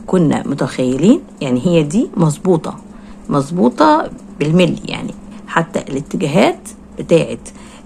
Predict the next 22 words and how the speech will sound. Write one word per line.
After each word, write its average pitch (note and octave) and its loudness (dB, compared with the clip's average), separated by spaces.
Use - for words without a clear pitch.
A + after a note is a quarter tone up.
التنقيص D#3 0
هنا C#4 6
مظبوطة، E3 -2
تمام؟ A#3 2
يعني F#3 6
الاتجاه E3+ 0
بتاع E3+ 0
التنقيص D#3+ -4
في - -10
الجزء F#3 0
ده G3 2
مظبوط، - -2
تمام؟ A3 2
اما C#3+ 2
جينا D#3+ 2
ننقص E3 -2
هنا F4 4
ودخلنا C3+ 0
في C3+ -6
الوحدات C#3 -4
التانية A#3+ 4
وعملنا D3 0